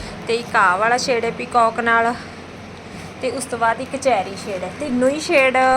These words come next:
ਬਹੁਤ ਸੋਹਣੇ ਨੇਗੇ। ਤੇ ਪ੍ਰਾਈਸ ਰਹੂਗਾ ਜੀ ਇਹਨਾਂ ਦਾ with bottom ਦੇ ਉੱਤੇ ਵਰਕ ਹੈਗਾ ਇਹਨਾਂ ਦਾ ਪੰਦਰਾਂ ਸੌ ਰੁਪਏ, ਪੰਦਰਾਂ ਸੌ ਇਹਨਾਂ ਦਾ ਪ੍ਰਾਈਸ ਹੈਗਾ।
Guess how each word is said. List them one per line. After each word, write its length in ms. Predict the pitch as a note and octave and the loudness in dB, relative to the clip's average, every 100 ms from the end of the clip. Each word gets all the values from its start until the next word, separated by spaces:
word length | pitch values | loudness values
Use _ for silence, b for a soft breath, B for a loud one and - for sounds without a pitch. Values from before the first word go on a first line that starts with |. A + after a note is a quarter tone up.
| C4+ A#3+ | 2 0
ਬਹੁਤ 300 | G#3 F#3 G#3+ | 0 0 0
ਸੋਹਣੇ 320 | A#3+ G3 G#3+ | -2 -2 -2
ਨੇਗੇ। 320 | A#3+ A#3 E4+ G4 B B B - | -2 0 0 -2 B B B 0
ਤੇ 520 | C4+ B3+ B3 B3 B3 A#3+ - - - - | 6 8 8 6 4 0 -6 -16 -16 -2
ਪ੍ਰਾਈਸ 380 | C#4 C4+ C4 B3 | 4 4 4 2
ਰਹੂਗਾ 420 | C4 C#4 A#3 C4 | 2 2 2 0
ਜੀ 120 | B3+ | 0
ਇਹਨਾਂ 180 | C4 A#3+ | 0 2
ਦਾ 80 | C4 | 2
with 280 | C4 C4 B3+ | 0 0 2
bottom 340 | B3 B3+ B3 A#3+ | 4 4 4 0
ਦੇ 120 | A#3 | 0
ਉੱਤੇ 240 | A#3 B3 | 0 2
ਵਰਕ 360 | A#3 F#3+ G3 A#3 | 4 2 2 0
ਹੈਗਾ 220 | A#3+ B3+ | 2 4
ਇਹਨਾਂ 220 | B3 A#3+ | 2 2
ਦਾ 140 | C4 C4+ - | 0 -2 -2
ਪੰਦਰਾਂ 380 | C4+ A#3 A3 A3 | -2 2 4 4
ਸੌ 180 | B3+ A#3+ | 4 2
ਰੁਪਏ, 340 | A3+ B3+ C#4+ C#4+ B B B C4+ | 2 2 2 -2 B B B -4
ਪੰਦਰਾਂ 320 | B3+ B3 B3+ | 0 2 2
ਸੌ 160 | C4 | 2
ਇਹਨਾਂ 160 | A#3+ A#3+ | 0 0
ਦਾ 100 | C4 | 0
ਪ੍ਰਾਈਸ 420 | - B3 G3+ G#3 A3 | 2 2 2 0 -4
ਹੈਗਾ। 320 | G3 G#3 | -4 -2